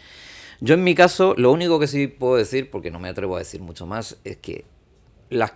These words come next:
yo mis clases las, me las planteo de la siguiente forma. Si yo, yo me imagino esto, ¿no? Si yo pudiera, eh,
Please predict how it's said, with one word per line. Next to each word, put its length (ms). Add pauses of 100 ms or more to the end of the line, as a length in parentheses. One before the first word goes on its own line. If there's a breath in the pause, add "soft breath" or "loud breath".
(120)
yo 160
mis 120
clases 240
las, 300
me 120
las 140
planteo 340
de 60
la 100
siguiente 440
forma. 440 (640 soft breath)
Si 1200
yo, 280
yo 140
me 60
imagino 440
esto, 260
¿no? 180
Si 180
yo 300 (300)
pudiera, 580 (920)
eh, 300